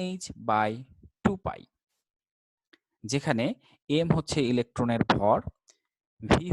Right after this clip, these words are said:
হচ্ছে বৃত্তাকার পথে ইলেকট্রনের রৈখিক বেগ, আর হচ্ছে বৃত্তাকার কক্ষপথের ব্যাসার্ধ এবং এইচ হচ্ছে প্লাঙ্কের ধ্রুবক। প্লাঙ্কের ধ্রুবকটা তোমরা মুখস্থ করবে,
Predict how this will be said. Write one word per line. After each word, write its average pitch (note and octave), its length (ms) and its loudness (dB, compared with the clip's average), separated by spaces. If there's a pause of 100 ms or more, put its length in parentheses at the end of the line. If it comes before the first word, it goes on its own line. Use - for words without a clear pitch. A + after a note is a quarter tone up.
হচ্ছে - 280 -2 (120)
বৃত্তাকার A#2 500 -4 (100)
পথে A2 300 0
ইলেকট্রনের G#2+ 520 -6
রৈখিক G#2+ 340 -6 (100)
বেগ, G3 160 -6 (800)
আর C3 160 4
হচ্ছে C3+ 300 -4 (220)
বৃত্তাকার G#2 500 -2 (120)
কক্ষপথের G#2 680 4
ব্যাসার্ধ D3+ 420 -4 (580)
এবং A2 160 -8 (240)
এইচ G3 160 -2 (100)
হচ্ছে - 260 -4 (260)
প্লাঙ্কের G2+ 580 0
ধ্রুবক। - 380 0 (420)
প্লাঙ্কের B2+ 420 0
ধ্রুবকটা A#2 440 4
তোমরা G#2+ 180 -4 (100)
মুখস্থ A2 320 2 (120)
করবে, D#3+ 260 -2